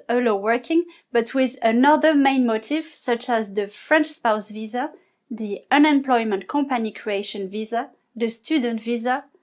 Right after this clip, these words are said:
and the working holiday visa. The two last visas I've just mentioned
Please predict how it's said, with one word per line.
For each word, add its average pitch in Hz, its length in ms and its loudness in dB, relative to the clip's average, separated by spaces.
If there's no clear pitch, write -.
and 254 220 0
the 247 140 0
working 254 460 0
holiday 208 460 -4
visa. 180 360 -10
The 254 200 -4
two 330 240 0
last 262 320 2
visas 220 420 -2
I've 202 180 -6
just 269 280 -8
mentioned 240 480 -4